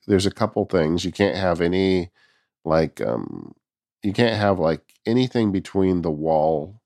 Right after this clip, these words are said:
plug and the adapter. Like, you can't plug it into a power strip or something. You've gotta go straight to the wall. And then you have the Ethernet run plug into the source, and then the other one, and they, they, like, find each other, they pair.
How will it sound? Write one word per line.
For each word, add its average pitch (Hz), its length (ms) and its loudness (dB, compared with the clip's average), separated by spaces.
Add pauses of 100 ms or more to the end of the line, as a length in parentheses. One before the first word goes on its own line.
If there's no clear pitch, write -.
(480)
plug 80 520 0 (100)
and 80 300 0
the 78 100 0
adapter. 80 460 0
Like, 80 180 -2
you 82 60 -12
can't 98 240 0
plug 80 240 -2
it 73 60 -2
into 73 400 -4
a 65 40 -6
power 73 360 -2
strip - 280 -6
or 76 80 -6
something. 76 320 -6
You've 71 120 -6
gotta 71 140 -4
go 71 120 -6
straight 76 340 -4
to - 80 -8
the 90 80 -2
wall. 60 480 -6 (720)
And 82 300 0
then 82 180 0
you 85 120 2
have 80 380 0
the 80 80 0 (140)
Ethernet 85 380 0
run 76 420 -2
plug 85 340 0
into 82 240 0
the 78 100 -6
source, 76 540 0
and 76 120 -2
then 73 120 0
the 76 100 -2
other 85 140 2
one, 80 160 2
and 78 160 0
they, 85 200 -2
they, 82 160 -2
like, 76 240 -2
find 95 360 0
each 80 220 -4
other, 76 200 2
they 73 160 -2
pair. 76 540 -2